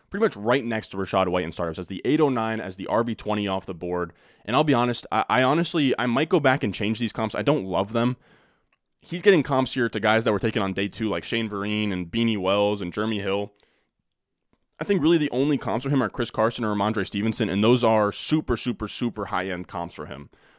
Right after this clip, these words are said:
Uh, Ramondre Stevenson, I, I, I don't think that he is in that range. Ramondre was a much better pass catcher in school. But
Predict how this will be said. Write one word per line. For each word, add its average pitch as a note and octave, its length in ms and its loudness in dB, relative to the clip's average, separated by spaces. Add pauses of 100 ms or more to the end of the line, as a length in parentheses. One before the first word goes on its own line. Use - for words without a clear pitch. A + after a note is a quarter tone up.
(140)
Uh, F#2 280 0
Ramondre C3+ 380 0
Stevenson, A#2 560 0
I, F2 280 -2
I, - 40 -2 (100)
I F#2+ 40 -2
don't A2 240 0
think G#2+ 140 -2
that F#2+ 340 0 (140)
he A2+ 260 -2
is G#2 100 -2
in G2+ 100 -2
that F#2+ 180 0
range. F#2+ 240 -4
Ramondre G2+ 320 0
was F#2+ 120 -2
a F#2 80 -2
much F#2 240 -2
better F#2+ 200 -2
pass F#2 260 0
catcher F#2+ 300 -4
in F2 100 -6
school. F2+ 500 -4 (1200)
But B2 360 6